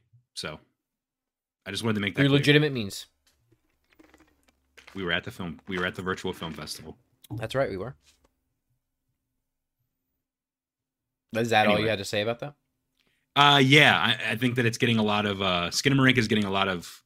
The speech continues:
Speaker 1: attention right now in the horror community. If you are a fan of horror movies, I'm sure you've heard of this film, and it is kinda blowing up online right now. Love it or hate it, it's getting a lot of attention.
Speaker 2: Yeah.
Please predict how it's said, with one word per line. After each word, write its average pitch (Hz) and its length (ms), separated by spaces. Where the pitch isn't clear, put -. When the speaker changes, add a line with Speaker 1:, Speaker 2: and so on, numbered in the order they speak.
Speaker 1:
attention 120 380
right 104 160
now 104 160
in 104 60
the 101 60
horror 113 240
community. 104 420
If 104 140
you 92 240
are 110 80
a - 20
fan 113 180
of 95 100
horror 110 260
movies, 104 260
I'm 101 80
sure 104 220
you've 90 140
heard 127 220
of 95 120
this 90 160
film, 107 420
and 98 540
it 110 180
is 104 540
kinda 104 200
blowing 104 320
up 113 160
online 110 360
right 90 160
now. 80 320
Love 101 200
it 107 80
or 104 100
hate 107 240
it, 127 200
it's - 180
getting 92 200
a 82 60
lot 87 200
of 85 60
attention. - 500
Speaker 2:
Yeah. 104 180